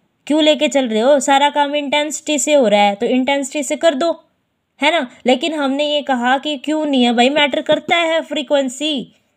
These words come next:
कर रहा, ये आ रहा आइंस्टीन के फॉर्मूले में, मैटर कर रहा है फ्रीक्वेंसी, है ना? मैटर कर रहा है, तो लो इसको।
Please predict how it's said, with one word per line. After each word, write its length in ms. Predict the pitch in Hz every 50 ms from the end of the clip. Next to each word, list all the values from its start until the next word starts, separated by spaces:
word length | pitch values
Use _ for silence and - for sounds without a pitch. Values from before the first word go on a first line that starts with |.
| _ _ -
कर 140 | 254 254 285
रहा, 720 | 285 339 311 277 269 262 262 285 349 349 233 175 175 - 208
ये 120 | 226 285
आ 240 | 294 - 262 269 294
रहा 340 | 311 311 285 277 277 262 254
आइंस्टीन 480 | 262 262 262 254 - - 269 262 262
के 100 | 247 269
फॉर्मूले 520 | 254 262 262 240 233 233 233 233 240 247 247
में, 220 | 254 311 359 330
मैटर 320 | 262 247 254 254 - 285 277
कर 220 | - 302 311 320
रहा 200 | 320 285 254 247
है 200 | 233 226 233 247
फ्रीक्वेंसी, 800 | 240 - 262 247 - 254 247 240 240 - 339 349 311 208 160 - _ _ _ _ _ _ _ _ _ _ _ _ -
है 80 | 262
ना? 340 | 330 359 285 196 - - _ -
मैटर 260 | 226 247 285 254 320 302
कर 220 | - 320 320 320
रहा 260 | 320 311 294 285 294
है, 280 | 294 294 302 311 311 294
तो 160 | - 285 262
लो 280 | 240 240 254 285 330 339
इसको। 460 | 330 - - - 330 320 320 320